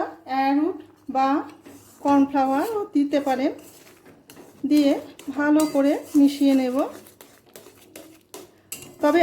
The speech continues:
আগে আপনারা আলাদা করে জলে গুলেও দিতে পারেন। গ্যাসের ফ্লেমটাকে বন্ধ করে দিচ্ছি। দেখুন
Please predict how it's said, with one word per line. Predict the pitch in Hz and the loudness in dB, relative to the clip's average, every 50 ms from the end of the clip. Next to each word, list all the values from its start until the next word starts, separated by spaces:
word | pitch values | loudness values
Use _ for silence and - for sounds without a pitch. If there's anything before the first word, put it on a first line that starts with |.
| 302 277 277 | 2 2 2
আগে | 269 269 302 311 311 311 | 0 2 2 2 2 2
আপনারা | 320 320 320 320 320 311 330 403 - - - - - _ _ _ _ _ _ _ - - - - - - _ - 269 269 | 2 2 2 2 2 0 -2 -2 -4 -10 -20 -20 -20 _ _ _ _ _ _ _ -20 -20 -20 -20 -20 -20 _ -10 -6 -2
আলাদা | 269 277 285 311 320 311 311 | 0 0 2 2 0 0 0
করে | 320 311 320 320 294 | 0 0 0 0 0
জলে | - 285 277 269 277 285 302 294 - 294 | 0 2 2 2 2 2 2 2 0 0
গুলেও | 294 285 294 285 302 285 277 | 2 2 2 2 2 0 0
দিতে | 277 - 285 269 269 | 0 0 0 0 0
পারেন। | 262 262 269 320 466 - - - - _ - - - - - - - - - - - - - - - 285 277 | 0 0 0 -2 -2 -6 -12 -20 -20 _ -20 -20 -20 -20 -20 -20 -20 -20 -18 -16 -16 -14 -12 -4 0 2 4
গ্যাসের | 302 294 294 294 302 302 294 | 4 4 2 2 2 2 4
ফ্লেমটাকে | 302 302 294 294 285 294 285 294 294 262 277 | 4 4 4 4 2 2 0 0 0 2 2
বন্ধ | 269 269 269 262 285 277 | 2 2 2 2 2 2
করে | 285 269 262 269 269 | 2 2 2 2 0
দিচ্ছি। | 269 - - - 302 302 359 302 - - - - - - - - - - - - - - - - - - - - - - - - - - - - - - - - - - - - - - - _ _ _ - - - - - - - - - - - - - - - - - - - - - 285 - - - - - - - - - - - - - _ _ - 285 285 | -4 -6 -6 -2 -2 -2 -2 -2 -6 -14 -20 -20 -20 -20 -20 -14 -10 -10 -10 -10 -12 -18 -20 -20 -20 -20 -20 -20 -20 -18 -16 -14 -14 -14 -14 -14 -16 -16 -18 -20 -20 -20 -20 -20 -20 -20 -20 _ _ _ -20 -20 -20 -20 -20 -20 -20 -20 -20 -20 -20 -20 -20 -20 -20 -20 -20 -20 -20 -20 -18 -18 -18 -20 -20 -20 -20 -20 -20 -20 -20 -20 -20 -20 -20 _ _ 0 2 4
দেখুন | 302 294 302 285 285 | 4 4 4 4 4